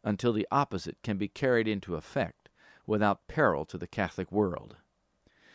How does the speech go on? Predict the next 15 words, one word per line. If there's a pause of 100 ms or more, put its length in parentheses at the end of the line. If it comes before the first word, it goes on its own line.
(360)
I
have
never
heard
of
a
conspiracy
that
does
not
involve
secret
meetings
and
maneuverings.